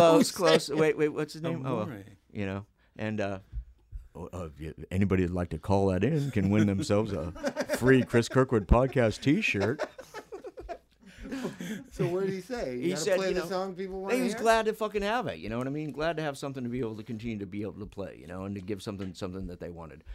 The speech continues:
Speaker 1: And, I mean, we do that. We, we definitely still address, you know, some of the stuff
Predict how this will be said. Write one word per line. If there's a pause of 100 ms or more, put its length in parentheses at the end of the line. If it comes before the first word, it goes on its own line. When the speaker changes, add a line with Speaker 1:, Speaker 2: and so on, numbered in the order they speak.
(200)
Speaker 1:
And,
I
mean,
we
do
that.
We,
we
definitely
still
address,
you
know,
some
of
the
stuff